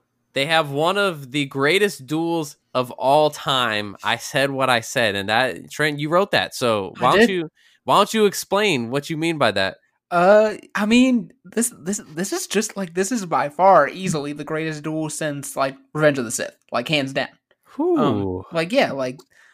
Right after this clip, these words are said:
Speaker 2: um, and I will say what this fight does so well is it understands what Empire Strikes Back did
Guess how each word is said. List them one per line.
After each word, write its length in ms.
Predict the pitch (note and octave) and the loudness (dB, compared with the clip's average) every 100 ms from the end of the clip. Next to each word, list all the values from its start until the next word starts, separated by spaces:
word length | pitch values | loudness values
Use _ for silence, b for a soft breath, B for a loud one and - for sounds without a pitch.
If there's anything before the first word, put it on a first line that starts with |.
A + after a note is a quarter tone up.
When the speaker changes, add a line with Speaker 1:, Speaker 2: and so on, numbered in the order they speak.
| b - | b -2
Speaker 2:
um, 360 | D#3 D3 D3 _ _ _ | 0 -2 -8 _ _ _
and 100 | F#3 | 0
I 40 | E3+ | 2
will 140 | F3+ | 2
say 360 | F3 F#3 C#3 B2+ | 0 0 0 -2
what 240 | C3+ C#3+ | -4 -6
this 200 | C#3+ D3 | -4 -8
fight 320 | - F3 F#3+ D#3+ | -2 0 0 2
does 320 | F3 D#3+ C#3+ | 2 2 0
so 240 | - D#3 | 0 0
well 560 | C#3 C#3+ D3+ F2 C3 - _ _ _ | 2 2 2 0 -8 -14 _ _ _
is 180 | D3+ C#3 | -8 -6
it 100 | D3 | 0
understands 560 | E3+ F3+ D#3 F3+ E3 D3 | 0 0 -2 -2 -2 -2
what 300 | C#3 B2 - | -4 -4 -6
Empire 340 | D3 D3 D#3+ D3 | -4 -2 2 0
Strikes 300 | - B2+ D3+ | 2 -2 2
Back 280 | D3+ E3+ - | 2 2 2
did 340 | F3 E3+ F3 | 0 0 -4